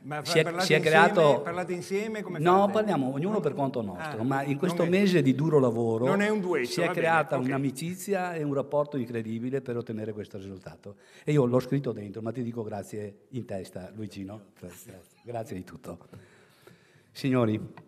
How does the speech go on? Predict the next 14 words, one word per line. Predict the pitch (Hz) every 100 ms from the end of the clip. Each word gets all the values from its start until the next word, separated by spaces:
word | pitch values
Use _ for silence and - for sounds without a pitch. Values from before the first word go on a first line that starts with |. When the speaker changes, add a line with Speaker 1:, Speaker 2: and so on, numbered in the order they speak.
| -
Speaker 2:
buonasera | 120 131 135 160 139
a |
tutti. | 110 104 - 98 _ _ - _ _ _ _ _ _ _ _
Siete | - 175 165
veramente | 147 143 165 170
tanti. | 123 110 110 110 101 _ _ _ _ _ _ _ _ _ -
Grazie | 127 151 147
di | 131
cuore. | 110 92 90 _ _ _ _ _ _ _ _ _ _ _ _ _ -
In | 131
particolare | 151 135 143 143 143 135 127 117
alle | 117 120
autorità | 117 117 110 117
tutte, | 107 120 - 156 160